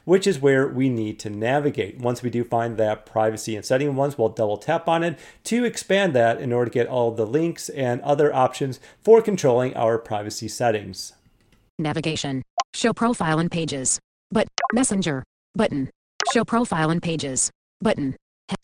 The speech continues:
Speaker 2: show top shortcuts. But show all shortcuts. Button. Show help and support.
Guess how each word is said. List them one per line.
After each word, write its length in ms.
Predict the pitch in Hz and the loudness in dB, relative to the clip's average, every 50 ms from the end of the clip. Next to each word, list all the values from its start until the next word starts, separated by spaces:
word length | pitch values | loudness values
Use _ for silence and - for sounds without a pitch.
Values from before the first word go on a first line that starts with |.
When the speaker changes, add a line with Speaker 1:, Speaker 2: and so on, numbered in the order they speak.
| - - | -4 -4
Speaker 2:
show 220 | - - 254 262 294 | 0 2 4 2 2
top 200 | - 226 202 185 | 2 2 0 0
shortcuts. 560 | - - 180 170 160 - 160 185 208 - - - _ _ _ _ _ | 0 -4 -4 -4 -4 -4 -6 -6 -6 -8 -8 -10 _ _ _ _ _
But 140 | - 226 214 - - 415 | -2 -2 0 0 -2 -4
show 200 | - - 262 262 247 | -2 0 2 2 2
all 100 | 233 277 | 2 0
shortcuts. 600 | 262 - 190 170 165 - 170 147 127 - - - _ _ _ _ _ _ | 0 -2 -4 -4 -4 -4 -6 -6 -6 -6 -8 -10 _ _ _ _ _ _
Button. 360 | 202 220 - - 143 131 - _ - - - | 0 0 0 0 -4 -4 -4 _ -8 -4 -4
Show 220 | - - 262 269 | 0 2 4 4
help 200 | 302 254 208 190 - | 4 2 0 -2 -2
and 120 | 175 170 | -4 -2
support. 420 | - 180 - - 160 135 127 - | -2 -4 -2 -2 -2 -2 -2 -6